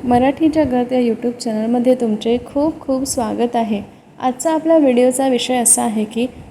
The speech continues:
लक्ष्मीला आकर्षित करण्यासाठी तुम्हाला कोणत्या गोष्टी करायच्या आहे.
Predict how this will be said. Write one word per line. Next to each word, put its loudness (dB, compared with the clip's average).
लक्ष्मीला 2
आकर्षित 0
करण्यासाठी 0
तुम्हाला 0
कोणत्या 2
गोष्टी 0
करायच्या -2
आहे. -2